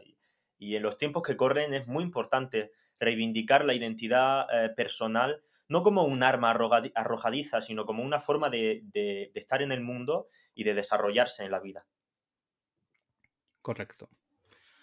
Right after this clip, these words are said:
Speaker 2: Y, um, alejándonos un poco así de,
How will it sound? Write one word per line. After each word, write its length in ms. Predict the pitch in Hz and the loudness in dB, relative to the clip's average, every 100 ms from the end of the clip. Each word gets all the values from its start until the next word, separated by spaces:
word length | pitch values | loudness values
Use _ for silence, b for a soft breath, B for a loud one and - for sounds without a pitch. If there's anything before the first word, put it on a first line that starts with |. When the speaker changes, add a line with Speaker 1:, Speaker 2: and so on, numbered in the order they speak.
| b b b b _ _ _ _ _ - | b b b b _ _ _ _ _ -2
Speaker 2:
Y, 240 | 160 147 | 0 0
um, 260 | 135 131 139 | -2 -8 -4
alejándonos 560 | 143 131 170 190 202 | -2 0 0 2 2
un 100 | 156 | 0
poco 200 | 135 143 | 0 0
así 260 | 135 - 135 | 0 0 0
de, 460 | 127 120 120 117 | 2 2 2 0